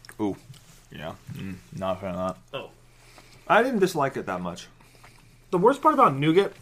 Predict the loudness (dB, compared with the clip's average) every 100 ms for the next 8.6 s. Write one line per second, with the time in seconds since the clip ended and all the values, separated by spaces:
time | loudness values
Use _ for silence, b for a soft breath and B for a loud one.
0 | -10 -2 0 2 2 2 4 2 2 0
1 | 0 -2 -4 -2 0 -2 -4 -4 -2 -4
2 | -6 -12 -20 -20 -20 B B B -2 0
3 | 2 0 -4 -6 -4 -2 0 0 -2 -4
4 | -6 -8 -10 -10 -12 -14 B B B B
5 | 0 2 2 4 2 -2 -6 -8 -14 -16
6 | -20 -20 _ _ _ -20 -20 _ -20 _
7 | _ -20 -20 -20 4 8 8 8 -2 -2
8 | -2 0 0 -2 -4 -6